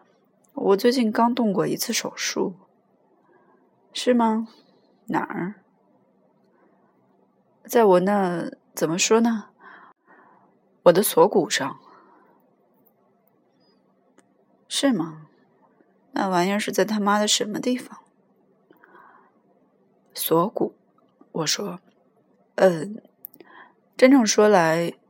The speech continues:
是在脊椎骨里。我是说在脊椎骨的近里边。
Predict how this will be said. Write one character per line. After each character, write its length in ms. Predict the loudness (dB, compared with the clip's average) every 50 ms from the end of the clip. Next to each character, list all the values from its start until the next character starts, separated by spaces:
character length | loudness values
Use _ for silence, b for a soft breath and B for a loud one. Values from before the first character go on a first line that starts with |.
| _ _ -8
是 180 | -6 -4 -4
在 460 | -2 0 0 2 2 2 0 -4 -6 -6 -4
脊 120 | -4 -2
椎 220 | 0 2 2 0 0
骨 220 | 0 -4 -4 -4
里。 300 | -6 -10 -14 -16 -20 _ _ _ b b b b b b b b b b b b b _ _ _ _ _ _ _ _ _ _ _
我 80 | -2 0
是 120 | 2 0
说 460 | -2 2 4 4 6 6 6 4 2
在 320 | 2 2 4 4 4 4 2
脊 260 | 0 -4 -2 -2 0
椎 200 | 4 4 4 4
骨 220 | 2 -2 -6 -8 -2
的 400 | 2 2 2 4 2 0 -2 -4
近 500 | -8 _ -8 -2 2 2 4 4 2 0
里 220 | -2 -4 -8 -8
边。 320 | -6 -4 -4 -4 -6 -8